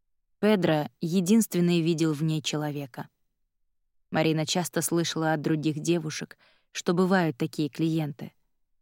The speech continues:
Мужчины, которые приходили в бордель, только чтобы поговорить. В крайнем случае, они клали голову девушкам на колени. Долгое время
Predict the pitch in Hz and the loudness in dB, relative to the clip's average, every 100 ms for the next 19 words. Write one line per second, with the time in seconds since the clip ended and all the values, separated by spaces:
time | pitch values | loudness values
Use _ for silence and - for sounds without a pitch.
0 | _ _ 180 180 - 208 208 180 165 160 | _ _ 0 2 2 4 4 4 2 2
1 | 180 175 170 160 175 165 170 147 143 156 | 2 2 0 0 0 2 2 2 2 0
2 | 156 190 175 _ _ _ _ 208 - 190 | 0 -4 -4 _ _ _ _ 0 2 -2
3 | - 180 175 185 165 180 190 151 123 - | 0 -2 0 0 2 2 2 -2 -8 -18
4 | _ _ _ _ _ _ _ - 220 233 | _ _ _ _ _ _ _ -2 2 6
5 | 214 180 - 208 - 196 185 170 180 208 | 4 4 2 2 2 2 2 0 2 2
6 | 226 - 202 196 185 180 196 185 175 160 | 2 4 4 4 2 2 4 4 2 2
7 | 165 160 - 165 160 156 165 156 147 131 | 2 0 -4 -2 -2 -4 -4 -4 -6 -8
8 | - _ _ _ _ _ _ _ _ _ | -18 _ _ _ _ _ _ _ _ _
9 | _ _ _ 165 196 233 190 185 156 196 | _ _ _ 0 2 4 4 4 4 4
10 | 233 214 208 | 4 4 2